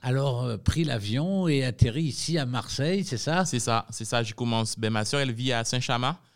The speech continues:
Speaker 1: D'accord.
Speaker 2: Donc, j'ai, j'ai vécu un petit peu à Saint-Chamas avec elle. Et ensuite, j'ai eu l'opportunité, au bout de cinq mois, l'opportunité de travailler dans un centre social à Miramas.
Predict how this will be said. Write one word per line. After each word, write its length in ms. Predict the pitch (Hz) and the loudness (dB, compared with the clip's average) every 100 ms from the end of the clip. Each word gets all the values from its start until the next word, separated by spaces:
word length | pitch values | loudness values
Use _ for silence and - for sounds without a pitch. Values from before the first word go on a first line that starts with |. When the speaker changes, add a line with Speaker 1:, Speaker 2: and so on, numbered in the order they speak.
| - | -14
Speaker 1:
D'accord. 260 | 98 - 120 | -10 2 4
Speaker 2:
Donc, 180 | 107 | 6
j'ai, 320 | 104 110 104 104 | 6 6 4 4
j'ai 140 | 104 | 2
vécu 260 | 101 104 113 | 0 0 0
un 100 | 110 | 0
petit 140 | - | -2
peu 140 | - | -2
à 180 | 113 104 | -2 0
Saint-Chamas 540 | 101 107 107 110 104 101 | -2 -4 -2 -2 -2 -2
avec 320 | 104 104 110 | -2 -4 -2
elle. 180 | 120 147 | -2 -2
Et 160 | 123 | -2
ensuite, 400 | 104 104 - 147 | -4 -6 -6 -8
j'ai 160 | 123 120 | -4 -4
eu 500 | 113 123 123 120 117 | -4 -4 -4 -4 -4
l'opportunité, 760 | 113 110 107 - 120 110 104 | -6 -6 -10 -6 -4 -2 -2
au 100 | 127 | -4
bout 180 | 110 110 | -6 -10
de 540 | 104 107 101 101 101 98 | -8 -4 -2 -2 -4 -6
cinq 340 | - 120 113 | -6 -6 -6
mois, 260 | 120 127 135 | -4 -2 -2
l'opportunité 800 | 123 117 101 107 110 - 120 120 | -4 -6 -8 -6 -8 -4 -4 -4
de 60 | 131 | -6
travailler 400 | 131 113 104 117 | -6 -4 -4 -4
dans 240 | 110 107 | -6 -6
un 40 | |
centre 220 | 107 120 120 | -6 -8 -10
social 300 | 117 123 123 | -8 -4 -4
à 80 | |
Miramas. 480 | 113 110 104 123 - | -4 -4 -2 -2 -6